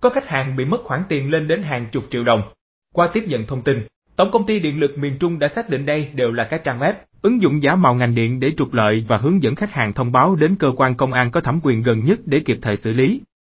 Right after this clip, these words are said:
Chuyển sang phần tin thế giới. Sau hai ngày thảo luận tại đảo Bali của Indonesia, hội nghị các bộ trưởng thương mại G hai mươi đã bế mạc vào chiều qua, hai mươi ba tháng chín, nhưng không ra được thông cáo chung vì bất đồng về một nội dung liên quan đến địa chính trị thế giới.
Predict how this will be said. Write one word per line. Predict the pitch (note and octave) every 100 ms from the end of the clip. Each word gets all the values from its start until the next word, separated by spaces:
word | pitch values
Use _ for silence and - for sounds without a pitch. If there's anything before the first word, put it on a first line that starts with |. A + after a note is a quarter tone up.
| _ _
Chuyển | F#3 A3+ -
sang | G3+
phần | F3+ D#3
tin | E3
thế | D#3
giới. | E3+ D#3 F#3+ C#4 _ _ _ _
Sau | - G3+
hai | F3+ G3
ngày | F3 C#3
thảo | B2+ D#3+
luận | F3 A#2+
tại | C3+ A#2
đảo | A#2 A2+
Bali | D#3 C3+ C3 C3
của | B2 C3+
Indonesia, | C#3+ B2+ B2 A#2+ A2+ C3 C3 A2+ - -
hội | E3+
nghị | D#3+ D3
các | A3 A3+
bộ | D3 B2+ C3+
trưởng | B2 F3+
thương | E3+ D3+
mại | B2+ A2+
G | B2+ B2+ A#2
hai | D#3
mươi | E3 F3 E3+ D3+
đã |
bế | D3 E3+
mạc | F#3+ B2+ A2
vào | - G#2+
chiều | A2
qua, | G2+ A2+ G2 - _
hai | -
mươi | G3 F#3+
ba | F3
tháng | F3 G3+
chín, | G3 G#3 C#4+ - -
nhưng | G#3+
không | A3+ G#3+
ra | G#3
được | F#3 D3
thông | E3 D#3+
cáo | E3+
chung | G#3+ F#3+ E3
vì | C#3+
bất | C#3 -
đồng | D#3 C3+ C3
về | D3
một | C#3+ C#3+
nội | C3 C3+
dung | D#3 D3
liên | D#3 D3
quan | D#3 D3+ D3
đến | F3+
địa | F#3+ A2+
chính | C#3 G3
trị | B2+
thế | C3+ C#3+
giới. | C#3 G#3